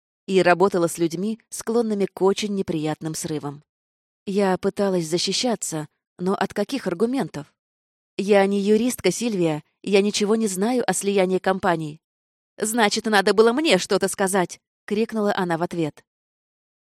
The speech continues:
Но я знала, что тогда Сильвия с Зандером не желали, чтобы им докучали юридическими тонкостями.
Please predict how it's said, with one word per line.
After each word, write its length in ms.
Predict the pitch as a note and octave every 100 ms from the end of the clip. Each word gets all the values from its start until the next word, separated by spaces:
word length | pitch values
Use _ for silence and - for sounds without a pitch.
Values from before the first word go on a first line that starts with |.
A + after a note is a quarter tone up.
| -
Но 260 | B3+ C4
я 220 | A3 G#3 G3
знала, 340 | G3 A3 F3+
что 220 | D#3 F3
тогда 420 | E3+ F3 E3+ A3+
Сильвия 440 | F#3+ - F#3 E3+ E3+
с 40 |
Зандером 500 | E3 G#3+ F3+ E3+ E3 - _
не 160 | A#3+ A#3+
желали, 400 | A3+ A3+ A3+ D#3+
чтобы 300 | - D#3+ E3
им 200 | F3+ F3
докучали 600 | E3 E3+ - G3+ F#3 E3+
юридическими 720 | - G3 F3+ D#3+ - - E3+ F3
тонкостями. 680 | F#3 D3+ D3+ - D3+ D3